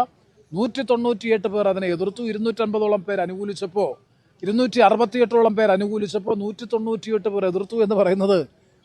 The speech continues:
ഒരു ചെറിയ കാര്യമല്ല. അതുകൊണ്ട് ബില്ലിനോടുള്ള കനത്ത വിയോജിപ്പും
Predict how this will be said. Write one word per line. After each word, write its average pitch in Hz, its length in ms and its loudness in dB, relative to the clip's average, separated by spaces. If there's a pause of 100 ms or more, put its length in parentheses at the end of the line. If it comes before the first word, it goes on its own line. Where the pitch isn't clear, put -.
ഒരു 190 180 0
ചെറിയ 214 340 6
കാര്യമല്ല. 214 440 4 (500)
അതുകൊണ്ട് 196 200 0 (140)
ബില്ലിനോടുള്ള 254 680 0 (180)
കനത്ത 226 560 4
വിയോജിപ്പും 226 640 4